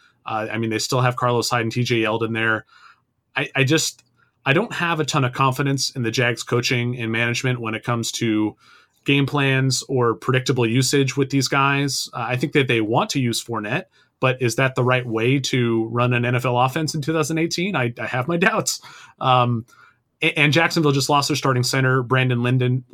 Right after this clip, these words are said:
Brandon Linder, for the season. They were already missing their left tackle, Cam Robinson. So,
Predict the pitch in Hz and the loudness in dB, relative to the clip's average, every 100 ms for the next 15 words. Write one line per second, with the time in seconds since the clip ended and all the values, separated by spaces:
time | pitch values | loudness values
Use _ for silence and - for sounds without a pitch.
0 | - _ - 139 156 151 131 123 143 151 | -16 _ -2 0 2 2 2 2 4 2
1 | 156 - 123 - 139 135 151 139 127 123 | 0 -2 -2 0 0 0 -2 -2 0 0
2 | 127 139 135 131 131 135 123 117 113 117 | 2 2 4 2 0 -2 0 0 0 -2
3 | - - 135 135 147 139 131 131 107 123 | -4 -4 -4 -4 -4 -4 -4 -4 0 2
4 | 135 135 127 135 131 123 135 117 | 2 2 0 0 0 2 2 0